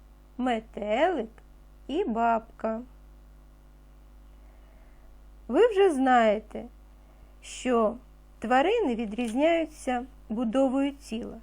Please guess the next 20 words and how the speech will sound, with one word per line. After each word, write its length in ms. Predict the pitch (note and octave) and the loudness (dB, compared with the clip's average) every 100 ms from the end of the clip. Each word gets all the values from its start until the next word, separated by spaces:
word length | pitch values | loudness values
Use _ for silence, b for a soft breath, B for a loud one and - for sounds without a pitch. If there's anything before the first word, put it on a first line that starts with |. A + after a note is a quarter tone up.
| - - - - | -20 -20 -20 -10
І 80 | - | -8
щоб 260 | - A#3 | -4 -2
дізнатися, 920 | A3+ D4+ C4 C4 A3 G#3+ G3 - - - | 0 0 4 4 4 0 -10 -12 -10 -8
про 160 | A#3 A#3+ | -6 -4
яких 400 | A#3+ A#3 B3+ - | -2 -4 -6 -8
тварин 460 | G#3 A#3 A3+ A3+ - - | -4 -2 -2 -6 -10 -10
йтиметься 720 | A3+ - A3+ A3+ - - A3+ | -8 -6 -6 -6 -10 -10 -8
на 160 | A#3 | -8
сьогоднішньому 840 | - A3+ A#3 A4 A#4+ G#4 - A#3 A#3 | -10 -6 0 0 0 -4 -4 -2 -2
уроці, 500 | A3+ G#3 G3+ - - A#3+ | -2 -4 -6 -12 -14 -12
відгадайте 800 | A#3 G#3 G#3+ A3 F4+ G4 F#4 | -8 -4 0 2 2 0 -6
таку 460 | F4 G3+ - A#3 C#4+ | -8 -10 -10 -6 -4
загадку. 680 | C4+ A#3+ G3 G3+ - - - - - - - b b b b b b - | -2 -2 -4 -8 -12 -20 -20 -20 -20 -20 -20 b b b b b b -2
Не 200 | B3+ D4+ | 2 2
дрімають 760 | C4+ C4+ B3+ A#3+ F4 E4 - - | 2 0 2 4 4 2 -2 -8
карасі, 680 | A#3+ G#3+ A3+ - - A#3+ - - - | -6 -4 -6 -10 -14 -14 -16 -20 -12
знають 760 | F#3+ G#3 B3+ C4+ G4+ F4 B3+ G3+ | -8 -4 2 2 4 2 0 0
добре 460 | C4 F4+ A#3+ B3 | 2 2 2 -2
геть 380 | A3+ C#4+ G4 - | 0 0 0 0
усі. 600 | F4 F4 - A#3 A#3+ A3 | -4 -4 -10 -6 -6 -8